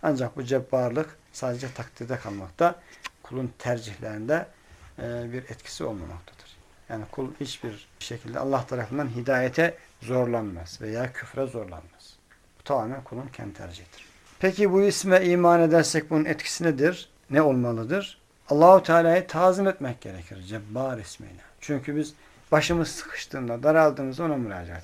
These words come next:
ederiz. Kırık kalple ona yöneliriz. Bozulan işlerimizin onun düzeltmesini isteriz. O cebbardır, takdir etmiştir, dilediği gibi takdir etmiştir. Ve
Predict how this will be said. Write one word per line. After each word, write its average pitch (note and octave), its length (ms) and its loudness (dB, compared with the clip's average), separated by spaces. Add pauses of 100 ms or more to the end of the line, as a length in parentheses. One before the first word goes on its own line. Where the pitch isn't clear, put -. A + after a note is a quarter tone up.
ederiz. - 440 -20 (1300)
Kırık - 540 -6
kalple A#2+ 880 -8 (240)
ona C3 180 -4
yöneliriz. G2+ 800 -12 (840)
Bozulan C#3+ 580 4
işlerimizin C3 800 -4
onun C#3+ 240 -2
düzeltmesini A#2 520 -10
isteriz. - 560 -18 (560)
O C3 80 -6
cebbardır, D#3 840 6 (360)
takdir F#3+ 400 2
etmiştir, F#3 580 -6
dilediği A#3+ 360 0
gibi A3 140 -8
takdir - 300 -10
etmiştir. - 480 -14 (320)
Ve F3 220 2